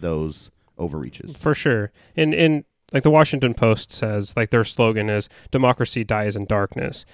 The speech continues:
Speaker 2: And that, that's catchy and everything, but really, it's democracy dies in indifference.
Speaker 1: Mm-hmm.
Speaker 2: And to further your point about how we as,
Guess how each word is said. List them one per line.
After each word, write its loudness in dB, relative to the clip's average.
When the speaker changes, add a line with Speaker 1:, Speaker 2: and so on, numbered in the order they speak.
Speaker 2:
And 2
that, 2
that's 0
catchy 0
and 4
everything, 0
but 0
really, 4
it's -4
democracy 0
dies 0
in 0
indifference. -4
Speaker 1:
Mm-hmm. -4
Speaker 2:
And 0
to -4
further 4
your 4
point 2
about 0
how 0
we 2
as, -2